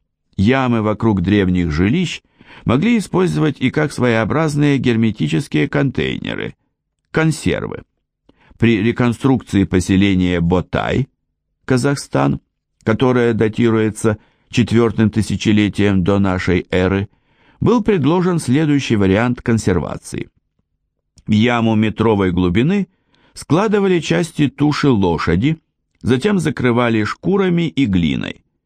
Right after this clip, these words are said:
Сверху разводили костер, горевший до тех пор, пока не выгорал весь кислород. Приготовленное таким образом мясо могло без доступа воздуха храниться в яме долгое время.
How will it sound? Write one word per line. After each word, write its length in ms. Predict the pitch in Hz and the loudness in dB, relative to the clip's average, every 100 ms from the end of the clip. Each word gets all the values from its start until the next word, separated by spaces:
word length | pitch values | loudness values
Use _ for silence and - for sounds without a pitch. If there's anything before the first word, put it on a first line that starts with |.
| _ _ - - | _ _ -20 -6
Сверху 520 | - 156 226 233 214 | 0 2 2 2 2
разводили 640 | 190 143 120 120 190 196 | 2 0 0 0 0 -2
костер, 640 | - 196 - - 92 90 - _ _ | 0 -4 -2 0 0 0 -4 _ _
горевший 540 | - 110 113 110 110 95 | -2 2 2 0 0 2
до 140 | 98 | 0
тех 280 | - 170 - | 0 -4 -2
пор, 180 | 123 113 | -4 -2
пока 300 | 104 110 107 | -2 0 0
не 140 | 98 | 2
выгорал 580 | 90 87 85 113 135 127 _ - | 2 0 -2 0 -2 -4 _ -2
весь 260 | 95 101 | 0 0
кислород. 580 | - 90 - 53 60 - _ _ _ _ _ _ | -4 -8 -6 -8 -8 -10 _ _ _ _ _ _
Приготовленное 920 | 107 104 110 - 113 104 101 101 95 | 0 2 2 2 0 2 0 0 -2
таким 340 | 92 90 95 95 | -2 0 2 2
образом 500 | 90 87 80 85 82 | 2 0 0 -2 0
мясо 540 | 85 117 139 156 151 _ _ _ - | 0 0 -2 -4 -6 _ _ _ -6
могло 420 | - 156 190 226 | -2 0 0 0
без 280 | 180 165 170 | 0 0 0
доступа 540 | 135 151 147 - 127 113 | 0 0 0 -2 -2 0
воздуха 500 | 151 175 165 151 127 | 0 -2 -2 -2 -4
храниться 640 | 110 113 113 139 - 127 | -2 0 0 0 -2 -4
в 40 | 113 | 0
яме 500 | 104 127 120 123 113 _ - | 0 0 0 0 -2 _ -8
долгое 560 | 80 101 104 90 67 50 | 0 2 2 0 -2 -2
время. 380 | 50 50 50 | -6 -8 -10